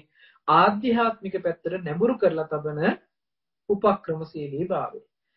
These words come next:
සිහියෙන් ඉන්නකොට මෙහෙම ආධ්‍යාත්මික පැත්තට නැඹුරු වෙලා ඊට පස්සේ නුවණට පුළුවන්කම තියෙනවා මේ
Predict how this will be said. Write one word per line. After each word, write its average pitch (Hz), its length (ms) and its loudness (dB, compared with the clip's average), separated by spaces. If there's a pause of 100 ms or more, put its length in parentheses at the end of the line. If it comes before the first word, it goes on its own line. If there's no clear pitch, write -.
(320)
සිහියෙන් 294 480 6
ඉන්නකොට 285 420 0
මෙහෙම 262 220 2
ආධ්‍යාත්මික 247 720 2
පැත්තට 254 480 0
නැඹුරු 220 440 4
වෙලා - 540 -2 (720)
ඊට 320 160 4
පස්සේ 339 320 2 (100)
නුවණට 311 520 4
පුළුවන්කම 185 640 -2
තියෙනවා 180 500 0 (880)
මේ 214 220 6